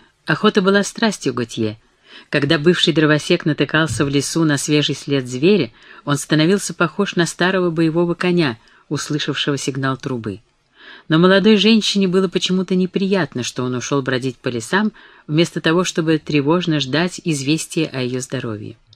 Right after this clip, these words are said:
«Что ж, вы правильно поступили, мессир. Мой конюший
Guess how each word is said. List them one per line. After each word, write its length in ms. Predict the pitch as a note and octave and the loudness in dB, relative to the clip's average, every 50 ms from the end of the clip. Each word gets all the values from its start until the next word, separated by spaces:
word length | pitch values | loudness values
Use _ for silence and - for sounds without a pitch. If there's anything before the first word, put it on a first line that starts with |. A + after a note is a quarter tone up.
| _ _ _ _ - - - - - _ | _ _ _ _ -20 -20 -20 -20 -20 _
«Что 300 | - - - - G#3+ G3 | -14 -4 0 2 2 2
ж, 260 | F3 - - - - - | 2 -2 -6 -10 -10 -6
вы 160 | - D3 D3+ C3+ | -2 -2 -2 0
правильно 440 | - D3 D3+ D#3 D#3+ E3+ F3 F3 | 0 0 2 2 2 2 2 0
поступили, 520 | E3+ - F3+ - - G3 E3+ - A#3+ A3+ G3 | 0 -2 -6 -4 -4 -4 0 0 2 2 2
мессир. 560 | D3 B2+ B2 - - - - B2 A#2 - - _ _ _ - - - - - | 2 0 -2 -6 -6 -6 -4 -4 -4 -6 -8 _ _ _ -20 -20 -14 -4 0
Мой 160 | D#3+ F3+ F#3 | 2 2 2
конюший 640 | - F#3+ F#3+ F#3 G3 G3 - - G3+ G3 F#3+ E3+ | 2 2 2 2 2 2 2 2 2 2 2 0